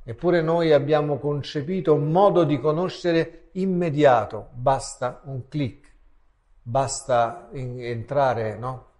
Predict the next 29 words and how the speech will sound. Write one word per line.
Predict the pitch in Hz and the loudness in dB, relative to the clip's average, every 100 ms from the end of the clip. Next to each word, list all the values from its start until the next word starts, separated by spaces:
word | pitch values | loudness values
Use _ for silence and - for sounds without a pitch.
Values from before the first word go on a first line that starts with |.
| - | -16
In | 117 | -10
un | 117 120 | -6 -6
mondo, | 117 113 104 | -4 -6 -4
in | 107 | -6
un | 107 107 | -6 -10
portale, | 110 - - 107 98 98 _ - - | -10 -8 -4 -2 -4 -12 _ -20 -18
e | - | -14
ci | 110 131 | -10 -6
sembra | 117 151 143 135 | 0 0 4 6
di | 131 | 6
avere | 131 127 | 6 4
il | 123 | 0
mondo | 127 139 135 127 | -4 -4 -4 -4
nelle | 120 117 | -4 -6
mani. | 110 104 92 90 - _ _ - | -6 -8 -10 -16 -20 _ _ -10
Questa | - 156 - 160 | -4 -4 4 8
è | 139 | 8
la, | 135 127 127 - - | 8 4 2 -6 -14
è | 139 | -8
la | 135 | -4
superbia | 120 127 117 131 120 117 | -6 -4 2 4 4 -2
dell'uomo. | 113 107 104 98 92 98 - - - | -2 -4 -6 -8 -8 -12 -20 -20 -12
Ma | - 190 202 | 4 4 6
quando | 294 294 254 | 6 6 6
l'uomo, | 233 190 170 156 143 143 143 - | 6 8 6 6 4 2 0 4
che | 156 | 6
avrebbe | 147 220 190 190 | 8 6 6 6
potuto | 196 208 285 226 | 4 4 6 6
glorificare | 208 214 220 185 202 196 165 147 139 131 | 8 6 4 0 0 8 8 8 4 2